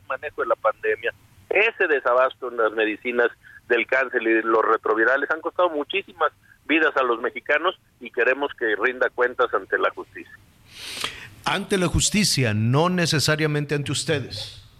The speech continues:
Speaker 1: No necesariamente, nosotros por eso, y toda vez que ya no podemos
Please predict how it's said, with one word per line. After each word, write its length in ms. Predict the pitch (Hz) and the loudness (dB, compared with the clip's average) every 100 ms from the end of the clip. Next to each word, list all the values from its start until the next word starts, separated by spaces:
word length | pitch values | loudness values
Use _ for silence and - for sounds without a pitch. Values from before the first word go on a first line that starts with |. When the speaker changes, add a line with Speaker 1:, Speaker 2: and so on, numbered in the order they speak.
| - - - - - | -20 -20 -20 -20 -6
Speaker 1:
No 240 | 131 147 | 2 4
necesariamente, 800 | 190 180 151 160 165 165 233 226 | 4 2 0 2 0 0 -2 -2
nosotros 480 | 135 117 - - 160 - | -2 -2 -2 -2 -4 0
por 200 | 147 170 | 2 2
eso, 160 | 151 | 2
y 60 | 127 | -2
toda 260 | 143 143 | 0 2
vez 180 | 139 143 | 2 0
que 120 | - 107 | -2 0
ya 140 | 123 | 0
no 120 | 139 | 0
podemos 420 | - 131 139 139 | -4 -2 0 -2